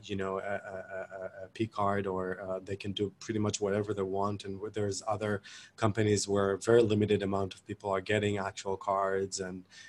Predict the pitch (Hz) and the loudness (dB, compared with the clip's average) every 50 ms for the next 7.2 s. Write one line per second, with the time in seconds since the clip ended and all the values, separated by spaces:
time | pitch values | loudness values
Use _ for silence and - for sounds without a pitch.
0 | - _ - 104 101 98 98 92 95 95 90 95 104 104 98 95 92 92 92 92 | -20 _ -6 -4 -2 -2 -2 -4 -6 -8 -8 -8 -6 -4 -4 -4 -6 -6 -8 -8
1 | 92 95 101 104 104 95 104 - - - 107 110 110 107 101 104 104 98 98 98 | -8 -8 -6 -8 -8 -8 -8 -6 -2 0 0 2 2 2 0 0 0 0 -2 -4
2 | - - 104 95 98 95 95 92 92 92 - _ 101 98 98 101 101 92 101 98 | -4 -4 -2 -2 0 0 0 -2 -4 -8 -10 _ -4 -2 -2 -2 -4 -8 -10 -8
3 | - 104 98 98 98 101 104 104 101 95 - 101 98 92 98 90 - 98 98 98 | -4 -2 -2 -2 0 -2 -2 -2 -2 -4 -4 -6 -6 -6 -8 -6 -4 -2 0 2
4 | 95 - - - - 117 117 - - - 110 107 107 104 104 101 98 101 98 95 | 2 0 0 0 0 0 -2 -2 -6 -6 -4 -2 0 0 0 0 0 0 -2 -2
5 | 95 - - - 113 - _ - 104 101 101 104 98 - - 104 98 95 95 90 | -4 -4 -6 -8 -8 -10 _ -2 -2 -2 0 0 -2 -2 -2 -2 -2 -2 -2 -4
6 | 92 98 104 95 95 98 - - 95 90 - - 101 95 90 95 98 104 113 117 | -2 -4 -4 -4 -4 -6 -8 -8 -8 -10 -8 -8 -8 -10 -10 -8 -4 -2 0 0
7 | 110 95 87 90 | 0 0 -4 -6